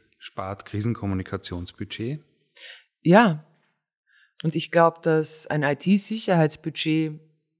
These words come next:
Speaker 2: so jetzt einfach nur mal dahingesagt, wenn's alle erwischt und du sagst, „Aber ich war gepatcht“, ist das nämlich auch eine tolle Erfolgsmeldung.
Speaker 1: Mhm.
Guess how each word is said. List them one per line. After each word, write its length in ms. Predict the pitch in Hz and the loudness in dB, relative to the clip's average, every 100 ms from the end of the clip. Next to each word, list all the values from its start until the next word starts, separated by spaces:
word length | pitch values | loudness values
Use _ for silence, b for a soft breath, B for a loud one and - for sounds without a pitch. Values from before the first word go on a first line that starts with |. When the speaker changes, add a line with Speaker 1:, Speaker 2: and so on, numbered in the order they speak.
| _ | _
Speaker 2:
so 360 | - 147 135 _ _ _ - | -6 -4 -4 _ _ _ -20
jetzt 160 | - | -10
einfach 300 | 143 - 143 | -8 -8 -8
nur 100 | 147 | -6
mal 140 | 147 135 | -4 -4
dahingesagt, 720 | 139 165 196 165 160 147 - - | -2 -2 -2 -2 -2 -4 -8 -2
wenn's 200 | 151 - | 0 4
alle 240 | 147 190 | 6 6
erwischt 640 | 240 220 208 185 - - _ _ | 4 4 2 2 -2 -10 _ _
und 180 | 151 151 | -4 -2
du 80 | 175 | 2
sagst, 280 | 170 156 | 2 2
„Aber 100 | 151 | -2
ich 240 | 143 160 - | -2 -2 0
war 100 | 156 | 0
gepatcht“, 480 | 156 139 156 - 156 | -2 -2 -2 0 -4
ist 140 | - | -6
das 100 | 151 | -2
nämlich 300 | 165 156 143 | 0 0 4
auch 180 | 139 156 | 4 4
eine 140 | 156 - _ | -4 -8 _
tolle 220 | - 135 139 | 4 4 4
Erfolgsmeldung. 960 | 127 - 123 - 147 123 117 120 123 _ _ - | -2 -4 -10 -8 -6 -6 -6 -10 -16 _ _ -10
Speaker 1:
Mhm. 320 | 98 101 127 | -8 -8 -10